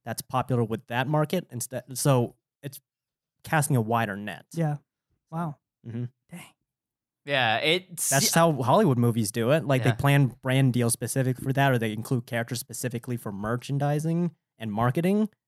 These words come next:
Speaker 1: so that they can reach those markets. And so we're just doing the same thing with our
Speaker 2: Wow.
Speaker 1: small
Speaker 2: There you
Speaker 1: videos.
Speaker 2: go.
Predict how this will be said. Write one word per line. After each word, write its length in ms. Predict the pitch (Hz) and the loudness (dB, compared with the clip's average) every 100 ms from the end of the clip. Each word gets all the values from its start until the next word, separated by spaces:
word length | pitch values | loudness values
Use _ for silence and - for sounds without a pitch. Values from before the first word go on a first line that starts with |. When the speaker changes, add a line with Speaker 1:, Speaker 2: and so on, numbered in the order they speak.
| _ | _
Speaker 1:
so 300 | - 139 139 | -4 2 4
that 100 | 127 | 4
they 140 | 120 | 4
can 280 | 117 123 107 | 2 -2 -4
reach 280 | 101 113 - - | -4 -6 -8 -12
those 200 | 104 104 | -12 -10
markets. 340 | 98 107 101 | -12 -14 -14
And 80 | 107 | -12
so 140 | 120 | -10
we're 160 | 107 117 | -8 -8
just 220 | 123 120 | -8 -6
doing 160 | 113 127 | -4 -2
the 80 | |
same 160 | 127 131 | -2 -4
thing 140 | 143 | -4
with 120 | 139 135 | -2 0
our 220 | 135 123 | -2 -2
Speaker 2:
Wow. 240 | 160 156 147 _ - _ - | -6 -10 -12 _ -20 _ -18
Speaker 1:
small 240 | - 147 | -4 -2
Speaker 2:
There 120 | 139 160 | 2 2
you 80 | 120 | 4
Speaker 1:
videos. 100 | 120 | 4
Speaker 2:
go. 260 | 185 180 | 4 2